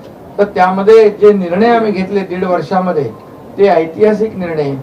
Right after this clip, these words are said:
जवळपास पाचशे निर्णय लोकांसाठी घेतले. त्यामध्ये सर्व समावेशक,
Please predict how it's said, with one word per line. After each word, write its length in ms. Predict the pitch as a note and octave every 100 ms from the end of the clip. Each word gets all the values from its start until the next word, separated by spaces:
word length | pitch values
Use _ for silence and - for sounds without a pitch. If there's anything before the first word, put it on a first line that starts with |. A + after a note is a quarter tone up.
| - - -
जवळपास 440 | C#3+ F3 F#3 G3 F#3+
पाचशे 540 | - - E3+ - A3
निर्णय 340 | G#3 F#3+ F#3 F3+
लोकांसाठी 640 | D#3 - D#3+ D3+ D3+ D3+
घेतले. 420 | C#3+ C#3 C3 - - - - -
त्यामध्ये 340 | F3+ F#3 F#3+ F3+
सर्व 340 | - A3 A#3
समावेशक, 680 | - F3+ F#3 F#3+ F#3 - G#3